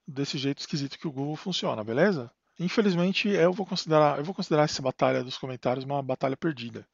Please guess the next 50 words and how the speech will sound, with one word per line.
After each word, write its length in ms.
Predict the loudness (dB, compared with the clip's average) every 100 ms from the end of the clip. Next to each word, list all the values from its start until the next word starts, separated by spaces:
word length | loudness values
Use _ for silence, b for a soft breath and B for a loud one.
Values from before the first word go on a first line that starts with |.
| _
porque 200 | -6 -2
eu 40 |
não 60 | 0
tenho 140 | 0
como 160 | -2 -2
lutar 200 | 0 -2
contra 260 | -2 -2 -2
isso. 280 | -2 -6 -6
Tipo, 420 | -10 -12 -14 -20 B B
se 140 | -8 -2
fosse 180 | 0
só 100 | 4
uma 100 | 2
questão 280 | 2 0 0
de 60 | 2
eu 60 |
ler 320 | 6 6 4 4
e 100 | 2
autorizar 760 | 2 0 -2 2 2 4 0 _ -12
os 120 | -6
comentários, 720 | -6 -6 2 6 6 2 -6 -6
era 120 | -4
fácil 300 | 0 0 2
resolver. 440 | 0 0 2 0 0 b
Mas 180 | -4 0
agora, 240 | 2 2
tipo, 260 | 2 -4 -6
meu, 200 | -6 -8 -8
comentários 440 | -6 2 2 2
que 100 | 0
já 60 | -2
foram 200 | -2 -6
comentados, 800 | -4 -6 -2 4 6 4 2 -4
que 100 | -2
a 20 |
galera 260 | 2 2 2
já 100 | 0
interagiu, 680 | 2 2 2 0 -4 -4 -6 0
e 80 | 6
ele 140 | 8
sai 380 | 8 6 4 2
do 100 | 0
vídeo 200 | -2 -2
original 540 | 0 -2 0 2 2
e, 320 | 0 -4 -10
e 40 | -6
vai 200 | 0 0
pra 120 | 0
moderação, 760 | -4 -2 -2 -2 0 0 -2 -10 _ _ _
putz, 520 | -6 -6 -8 -12 -14